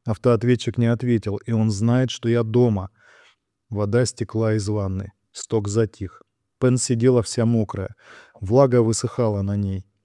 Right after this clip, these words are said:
Она дрожала, сидев сгорбившись, прижав колени к груди и обхватив руками ноги. Прикусила челюсти, чтобы не стучали зубы. Капли воды скатывались по коже.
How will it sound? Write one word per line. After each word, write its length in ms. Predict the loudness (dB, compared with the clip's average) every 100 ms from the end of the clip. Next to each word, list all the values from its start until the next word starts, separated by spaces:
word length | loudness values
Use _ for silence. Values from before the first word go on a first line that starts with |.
| _
Она 220 | -2 -2
дрожала, 600 | 2 2 2 4 4 2
сидев 420 | -2 -6 -2 -2
сгорбившись, 760 | -2 -4 -4 -4 -6 -8 -12 -14 -20 -20 _
прижав 360 | -4 0 0 0
колени 380 | 2 4 4
к 60 | 2
груди 440 | 0 -2 0 0
и 120 | -2 -4
обхватив 600 | -6 -4 -6 -4 -6 -4
руками 380 | -4 -2 0 2
ноги. 400 | 2 0 -4 -10 _ _ -20 -20 _
Прикусила 520 | -6 -4 -2 2 2 2
челюсти, 500 | 4 4 4 -2 -12
чтобы 300 | -6 -2 -2
не 100 | -2
стучали 460 | -4 -6 -2 -2
зубы. 420 | -2 -4 -4 -6 -12 _ _ _ _ -20 -20 _
Капли 300 | 4 6 6
воды 300 | 6 4 2
скатывались 580 | 2 -2 -2 -2 -4 -4
по 160 | -6
коже. 420 | -4 -6 -6 -10